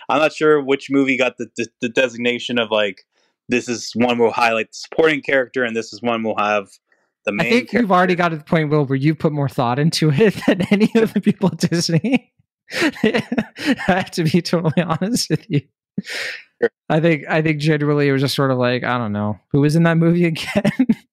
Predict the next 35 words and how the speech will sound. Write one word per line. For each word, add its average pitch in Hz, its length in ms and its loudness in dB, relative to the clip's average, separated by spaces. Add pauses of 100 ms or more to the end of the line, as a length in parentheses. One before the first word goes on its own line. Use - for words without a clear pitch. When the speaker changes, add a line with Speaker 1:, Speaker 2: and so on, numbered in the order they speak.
(280)
Speaker 1:
Right. 110 180 2 (720)
Speaker 2:
Uh, 147 340 2
just 156 300 0
take 151 180 2
a 139 80 0
composite 135 720 0
that 135 100 0
we 131 120 0
have 131 320 -2
saved 123 300 0
in 120 100 2
this 117 180 -2
thumb 120 160 0
drive. 104 400 -4
Yeah. 104 280 0 (840)
Uh, 131 240 0
let's 143 160 -4
play 175 80 2
the 156 80 2
Rotten 127 220 0
Tomatoes 110 320 -4
game. 113 420 -2 (560)
Wish 170 400 0
has 139 640 -4
a - 40 -8
hundred 190 320 0
and 143 120 -2
seventy-nine 147 640 0
reviews 120 380 -4
counted. 98 360 -6
One 139 140 0
of 185 80 0
them's 180 160 0
from 131 220 -2
me, 92 160 -4